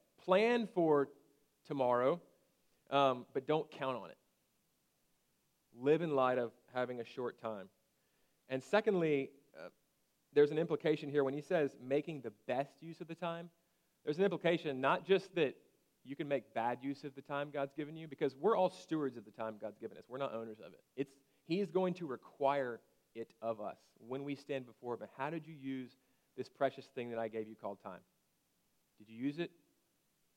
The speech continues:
for yourself? Did you, or did you use it living, did you use it living in light of the gospel on mission for me and for what I've done for you through my son? Um,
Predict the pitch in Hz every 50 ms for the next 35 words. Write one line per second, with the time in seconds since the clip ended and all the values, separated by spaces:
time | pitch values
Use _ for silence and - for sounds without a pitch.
0 | _ _ _ 127 120 117 - 143 151 165 160 - _ _ _ _ 117 110 123 110
1 | 107 _ 117 117 117 117 113 120 131 131 143 120 117 110 120 123 127 131 127 123
2 | _ _ 113 113 120 123 139 143 147 135 113 113 120 127 135 143 139 127 120 117
3 | 113 120 123 120 107 113 104 107 101 104 - _ - 101 - _ _ 107 113 117
4 | 120 117 117 117 110 - - 101 92 - _ _ _ _ _ _ _ _ _ _
5 | _ _ _ _ _ _ _ 110 110 110 104 98 95 _ _ _ _ _ _ _
6 | - 95 _ 120 110 117 120 - - - _ _ _ _ _ _ _ 107 104 101
7 | 107 107 107 110 107 _ 101 98 98 _ _ 107 101 104 107 101 - 113 107 101
8 | 98 _ _ _ _ _ _ _ _ _ _ _ - 131 131 123 117